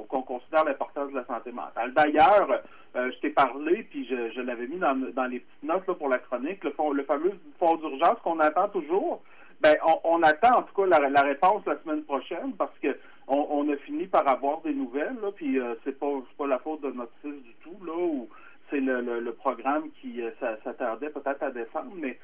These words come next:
finalement, donc, euh, dans la région, il y a un fonds d'urgence qui descend. C'est bien d'avoir des fonds d'urgence, mais évidemment, comme l'ensemble des ressources, on a besoin d'une aide durable aussi,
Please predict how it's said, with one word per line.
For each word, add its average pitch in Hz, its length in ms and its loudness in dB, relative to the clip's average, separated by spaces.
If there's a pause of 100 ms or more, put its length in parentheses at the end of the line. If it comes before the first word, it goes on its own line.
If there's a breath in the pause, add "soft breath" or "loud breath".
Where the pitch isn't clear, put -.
(280 soft breath)
finalement, 147 460 0
donc, 147 360 0
euh, 127 260 0
dans 135 180 4
la 143 120 2
région, 135 400 -2
il 165 60 -4
y 147 40 0
a 131 40 0
un 127 60 0
fonds 160 200 -6
d'urgence 139 440 -2 (100)
qui 131 60 -20
descend. 156 380 -4
C'est 302 120 6
bien 160 300 0
d'avoir 160 340 2
des 151 120 -4
fonds 165 240 -4
d'urgence, 147 540 -4
mais 151 220 -4 (340 soft breath)
évidemment, 156 640 2
comme 139 420 -2
l'ensemble 139 420 0
des 147 100 -2
ressources, 135 400 -4
on 156 140 -4
a 127 60 -4
besoin 135 360 -4
d'une 139 200 -6
aide 135 200 0
durable 131 440 0
aussi, 160 420 -10